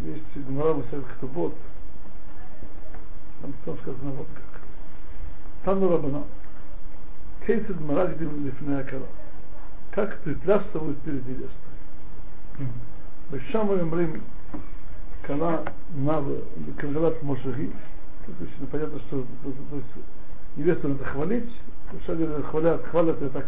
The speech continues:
Speaker 1: как она есть. Но она говорит: «Вы, конечно, не, не всякого, а жениху». И Безгиль Мрим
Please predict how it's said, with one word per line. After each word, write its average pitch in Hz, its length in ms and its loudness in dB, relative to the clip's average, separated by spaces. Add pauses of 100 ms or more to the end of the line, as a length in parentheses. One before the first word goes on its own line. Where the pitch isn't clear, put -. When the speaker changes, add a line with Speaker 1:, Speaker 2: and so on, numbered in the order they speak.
(100)
Speaker 1:
как 143 220 0
она 135 200 0
есть. 185 220 0 (1300)
Но 151 140 -2
она 156 120 -2
говорит: 175 200 0
«Вы, 170 160 0
конечно, 151 280 0
не, 147 140 0
не 147 120 0
всякого, 147 520 0
а 131 60 -2
жениху». 160 420 0 (1600)
И 170 60 0
Безгиль 156 420 0
Мрим 208 500 2